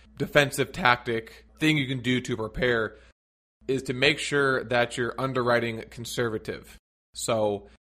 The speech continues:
again, this lesson is play defense before an economic crisis, not during. So you don't want to only be conservative during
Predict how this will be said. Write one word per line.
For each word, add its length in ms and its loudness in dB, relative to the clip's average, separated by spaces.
again, 340 0
this 140 -6
lesson 320 0
is 240 -2
play 300 -2
defense 420 -2
before 440 2
an 100 -4
economic 400 2
crisis, 480 0
not 360 -2
during. 380 -8
So 160 0
you 160 0
don't 240 4
want 200 2
to 220 4
only 600 0
be 260 -4
conservative 840 0
during 480 0